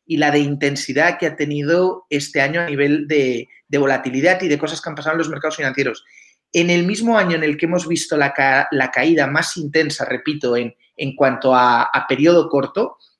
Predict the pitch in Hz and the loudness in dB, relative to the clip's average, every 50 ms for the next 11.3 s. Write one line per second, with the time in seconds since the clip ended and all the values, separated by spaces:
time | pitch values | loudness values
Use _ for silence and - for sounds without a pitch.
0 | _ _ - 131 131 131 131 131 127 127 127 131 139 143 160 165 170 170 165 160 | _ _ -8 -6 -4 -4 -4 -4 -4 -2 -2 0 2 4 4 4 4 2 0 0
1 | 143 143 156 165 165 - 165 147 147 147 147 143 156 156 156 160 165 - 175 156 | 0 0 0 0 0 -2 -4 -4 -4 -4 -4 -4 -4 -6 -6 -6 -6 -8 -8 -8
2 | 143 156 160 151 156 147 139 - - - - _ _ _ - 143 143 143 139 135 | -4 -4 -4 0 0 0 0 0 -4 -12 -18 _ _ _ -4 -2 0 0 2 2
3 | 147 135 135 143 135 - 151 143 151 160 160 156 160 170 160 - 151 143 160 170 | 0 0 0 -2 -2 -2 -4 -2 0 0 0 0 -2 -4 -2 0 0 2 2 2
4 | 180 190 190 180 156 160 147 - - 147 143 143 139 135 123 - 131 139 139 127 | 4 4 2 4 4 2 2 2 -2 -4 -2 -2 -2 -2 -4 -4 -4 -4 -4 -4
5 | - - 117 110 - _ _ _ _ _ _ 147 143 143 143 143 139 135 - - | -6 -10 -12 -12 -12 _ _ _ _ _ _ 0 2 2 2 2 0 0 -2 -2
6 | 156 160 160 156 156 160 147 147 160 170 170 151 147 - - 151 143 - 147 143 | 0 0 0 0 0 -2 -2 2 4 4 4 4 0 -2 -2 -2 0 0 -2 -4
7 | - 160 151 170 165 151 185 196 190 - - _ _ _ - 135 135 - - 131 | -4 -6 -6 -6 -4 -2 -2 -2 -2 -4 -12 _ _ _ -6 -6 -6 -2 0 0
8 | 127 143 151 165 156 - 165 156 156 143 - - 139 139 135 - 151 151 151 147 | 2 4 2 2 0 -2 -4 -6 -6 -8 -6 -4 -4 -4 -4 0 0 0 0 2
9 | - 156 143 143 135 127 123 123 123 123 117 - - 123 127 123 127 - 156 160 | 0 -2 -2 0 -2 -2 -2 -2 -4 -4 -4 -2 -4 -2 0 -2 0 2 2 2
10 | 156 175 165 151 135 131 - - 131 131 151 160 165 170 170 147 127 - 135 127 | 2 2 -2 -4 -6 -8 -2 0 2 2 2 2 2 0 0 0 -2 -4 -6 -4
11 | - - 117 127 117 - | -4 -2 -2 0 -2 -2